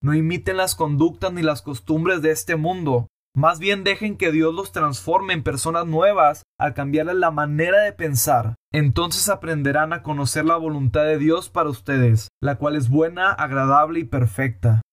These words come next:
Romanos doce dos. Así que Dios puede transformarles la manera de pensar. Y esto parte de la siguiente pregunta que dice,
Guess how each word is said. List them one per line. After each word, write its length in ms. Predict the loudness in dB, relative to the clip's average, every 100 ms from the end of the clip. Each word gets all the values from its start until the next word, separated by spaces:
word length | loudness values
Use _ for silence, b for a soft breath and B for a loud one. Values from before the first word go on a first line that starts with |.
| _
Romanos 680 | 4 6 6 4 0 -2 0
doce 400 | 0 0 -2 -2
dos. 500 | 0 0 -2 -8 -16 _ _ _
Así 280 | -6 -4 -4
que 160 | 0 2
Dios 240 | 2 0
puede 320 | -4 -2 -2
transformarles 1040 | -2 -6 -2 4 6 6 2 -2 -6 -8 -4
la 160 | 0
manera 540 | 4 6 6 4 2 0
de 120 | -2
pensar. 540 | 0 0 0 -2 -4 -8 _ _ _
Y 120 | -2 -2
esto 280 | -2 -4
parte 300 | -2 -2 -2
de 60 | -4
la 80 | -2
siguiente 420 | -4 -4 -2 -4
pregunta 560 | -2 0 2 0 0 2
que 100 | 4
dice, 500 | 4 4 4 2